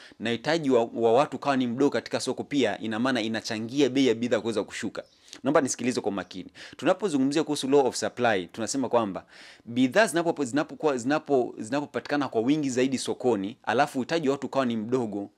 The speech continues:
ina maana uta-, utachangia kwa vendor au supplier kuweza kushusha bei ya bidhaa alizokuwa nazo, ili mwisho wa siku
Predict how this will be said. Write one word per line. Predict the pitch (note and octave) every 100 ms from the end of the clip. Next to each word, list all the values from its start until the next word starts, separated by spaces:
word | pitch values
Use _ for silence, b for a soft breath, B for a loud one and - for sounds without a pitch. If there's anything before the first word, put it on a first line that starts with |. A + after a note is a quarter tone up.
| -
ina | A2+ A#2
maana | C#3+
uta-, | A#2 A2+
utachangia | A2+ A2 - A2 A#2 E3 A#2+ G#2+ B B B
kwa | A2+ A2+
vendor | G#2 F#3 D3 A2 A#2+
au | C#3+
supplier | - A2+ - C#3 D#3+ A2 G#2 - -
kuweza | D3 B2
kushusha | - B2+
bei | A2+ C3+
ya | A2+
bidhaa | G#2 A2+
alizokuwa | G2+ G2 G2+
nazo, | B2 B2 A#2
ili | C#3
mwisho | C3 A#2
wa | A2
siku | D3 C#3 C3